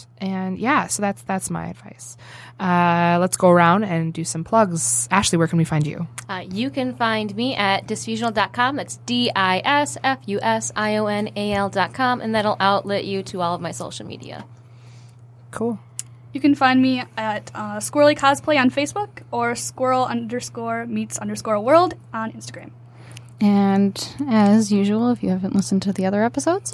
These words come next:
Speaker 4: I'm Polar underscore Phoenix on Instagram and Polar Phoenix Cosplays on Facebook. Not at Twitter and Tumblr.
Speaker 1: Uh, Real Kiki Elise on Instagram,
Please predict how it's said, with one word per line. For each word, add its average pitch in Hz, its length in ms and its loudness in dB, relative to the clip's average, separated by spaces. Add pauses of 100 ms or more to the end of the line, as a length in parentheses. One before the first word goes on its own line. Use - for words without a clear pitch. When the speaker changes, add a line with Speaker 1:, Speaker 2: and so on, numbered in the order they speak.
Speaker 4:
I'm 196 500 2
Polar 202 300 2
underscore 190 340 2
Phoenix 262 460 4
on 196 300 2
Instagram 302 640 8
and 208 400 6
Polar 202 200 2
Phoenix 190 240 0
Cosplays 190 400 -2
on 190 120 0
Facebook. 254 380 0 (520)
Not 196 240 -4
at 190 100 -6 (120)
Twitter 196 340 -6
and 185 240 -4
Tumblr. 196 340 -6 (1700)
Speaker 1:
Uh, 190 340 8
Real 214 220 6
Kiki 208 280 2
Elise 190 300 2
on 170 80 2
Instagram, 220 760 2